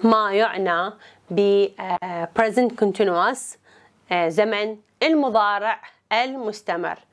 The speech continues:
بقية المراحل غير الرابع الإعدادي بإمكانهم أنه يشوفوه، لكن، آه، تاخذون أول ملاحظتين فقط. ثالث ملاحظة ما طالبها لكم، يعني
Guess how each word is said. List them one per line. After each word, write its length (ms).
بقية 500
المراحل 640
غير 240
الرابع 360
الإعدادي 640
بإمكانهم 760
أنه 200
يشوفوه، 640
لكن، 760
آه، 400
تاخذون 420
أول 320
ملاحظتين 720
فقط. 340
ثالث 400
ملاحظة 500
ما 140
طالبها 540
لكم، 320
يعني 300